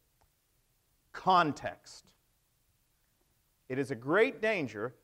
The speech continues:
to lift any passage of Scripture out of its context and try to build a whole theology or worldview around it. There's a great danger in that. You know,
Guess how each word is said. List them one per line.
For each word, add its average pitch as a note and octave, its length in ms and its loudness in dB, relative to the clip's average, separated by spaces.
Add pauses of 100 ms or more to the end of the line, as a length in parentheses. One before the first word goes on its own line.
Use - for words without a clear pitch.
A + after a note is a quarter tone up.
to D#3+ 100 -4
lift D3+ 360 0
any A#3+ 220 0
passage F#3+ 480 -2
of D#3+ 80 -12
Scripture C#3 560 -6 (280)
out A3 280 6
of G3 200 2
its F3+ 180 -4
context - 1040 -4 (800)
and C3+ 160 -6
try F#3 260 4
to F#3+ 80 2
build F3 280 4
a D#3 60 8
whole F3 180 4
theology D3 800 2 (400)
or C#3+ 160 6
worldview A#2+ 500 4
around F#2+ 380 -4
it. - 160 -20 (1700)
There's C3+ 220 -6
a D3 60 -6
great E3+ 400 0
danger C#3 520 0 (360)
in F#2+ 180 -8
that. - 320 -18 (360)
You G#3 220 -2
know, E3 500 4